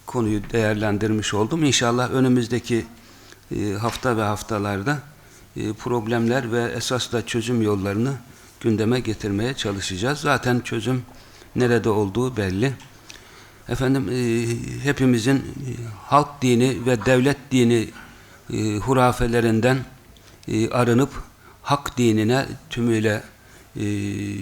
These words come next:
teslim olan, e, Allah'a hakkıyla,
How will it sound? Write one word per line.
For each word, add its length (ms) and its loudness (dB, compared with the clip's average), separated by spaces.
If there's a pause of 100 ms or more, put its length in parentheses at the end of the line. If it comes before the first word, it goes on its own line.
(320)
teslim 420 0
olan, 260 2 (800)
e, 40 -6
Allah'a 560 0
hakkıyla, 640 0